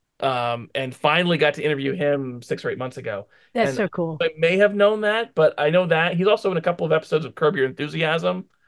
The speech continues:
Speaker 2: Yes, yes, as the rabbi.
Speaker 1: Yes.
Speaker 2: Yeah. <laughs> I love that. And <laughs> I love how he, he actually gets to, like, <laughs> really kinda get pissed off and curse at, uh,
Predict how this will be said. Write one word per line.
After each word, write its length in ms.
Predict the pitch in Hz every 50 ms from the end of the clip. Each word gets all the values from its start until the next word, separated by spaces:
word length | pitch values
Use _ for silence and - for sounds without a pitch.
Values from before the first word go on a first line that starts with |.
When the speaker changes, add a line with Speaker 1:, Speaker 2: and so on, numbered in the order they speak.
| -
Speaker 2:
Yes, 640 | 247 226 269 294 - - 320 254 214 330 339 - - -
yes, 320 | - 302 339 359 294 - 302
as 120 | 285 262
the 100 | 262 311
rabbi. 500 | 294 311 349 370 269 247 220 185 196 214 - _ _ _ _ -
Speaker 1:
Yes. 640 | 233 269 330 392 - - - - - - - - - _ _ _
Speaker 2:
Yeah. 360 | - 370 359 370 320 220 185 - -
<laughs> 720 | 370 359 - - - 311 - - - - - - - -
I 80 | - 311
love 240 | 320 320 302 320 302
that. 240 | - 330 320 330 - 277
And 220 | 285 277 269 262 - - - - -
<laughs> 600 | - - - - _ _ _ - - - - -
I 100 | - 320
love 260 | 285 277 277 311 311
how 320 | 330 339 294 269 254 254
he, 460 | - - 226 185 247 254 240 240 - -
he 260 | - 196 226 240 233
actually 420 | 240 254 240 - - 254 247 220
gets 220 | 190 226 214 - -
to, 80 | 277
like, 200 | 226 220 208 185 190
<laughs> 20 |
really 440 | 170 180 214 - - 320 277 285 262
kinda 280 | - - 254 240 226
get 200 | 202 175 208 -
pissed 260 | - - 214 185 - -
off 180 | 196 202 196
and 100 | 208 185
curse 380 | - - 202 190 202 233 - -
at, 160 | 196 190 180
uh, 280 | 190 185 180 180 175